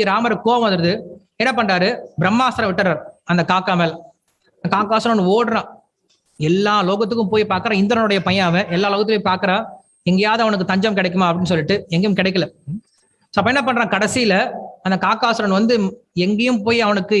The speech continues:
எந்த விதமான ஷெல்டரும் கிடைக்காம, எந்த விதமான தஞ்சமும் கிடைக்காம என்ன பண்றான்? மறுபடியும் வந்து கீழே தொப்புன்னு வந்து விழுகுறான். So அப்படி விழும் பொழுது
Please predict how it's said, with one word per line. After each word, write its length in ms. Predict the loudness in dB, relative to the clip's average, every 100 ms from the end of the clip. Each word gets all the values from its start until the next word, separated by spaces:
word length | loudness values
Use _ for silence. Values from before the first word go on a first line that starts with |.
| 2
எந்த 160 | 2 2
விதமான 420 | 0 0 0 0 0 0 -4 -14 _ -4
ஷெல்டரும் 360 | -2 0 0 0
கிடைக்காம, 320 | 0 0 0 0
எந்த 100 | 0
விதமான 260 | 0 0 0 0 0
தஞ்சமும் 340 | -2 0 0 0
கிடைக்காம 220 | -2 -2
என்ன 80 | -2
பண்றான்? 240 | 0 0 2
மறுபடியும் 280 | 2 2 2
வந்து 140 | 0 -2 -2
கீழே 160 | 0 0
தொப்புன்னு 280 | 0 0 2
வந்து 140 | 4
விழுகுறான். 260 | 2 2 -4 -16 _ _ _ _ -4
So 60 |
அப்படி 140 | 0 2
விழும் 240 | 2 2 2
பொழுது 240 | 2 2